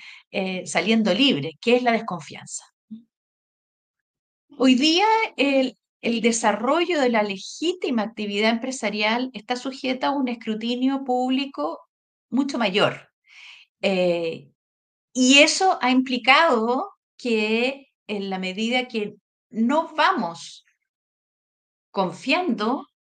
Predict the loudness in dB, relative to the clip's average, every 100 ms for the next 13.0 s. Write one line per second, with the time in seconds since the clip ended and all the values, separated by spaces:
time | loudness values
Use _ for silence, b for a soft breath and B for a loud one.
0 | _ -2 0 0 0 0 0 -2 -14 _
1 | -2 0 0 -4 -8 -2 2 2 2 0
2 | -4 -12 -16 -14 -16 -18 -20 -20 _ _
3 | -10 -10 -12 b b b -6 -4 -2 -2
4 | -2 -4 -6 -4 -2 -2 -4 -8 -6 -4
5 | -4 -8 -10 -10 -12 -10 -8 -6 -6 -6
6 | -2 0 -2 -4 -10 -12 -6 -4 -2 -2
7 | -2 -4 -10 B B B -10 -8 -6 -2
8 | 0 2 0 -2 -4 -2 -4 -2 -4 -8
9 | -8 -4 -4 -4 -8 -12 -16 b b b
10 | -4 -4 2 2 2 0 -6 -6 -2 2
11 | 2 2 0 -2 -4 -6 -2 -2 0 0
12 | 0 -2 -6 -8 -6 -6 -6 -6 -8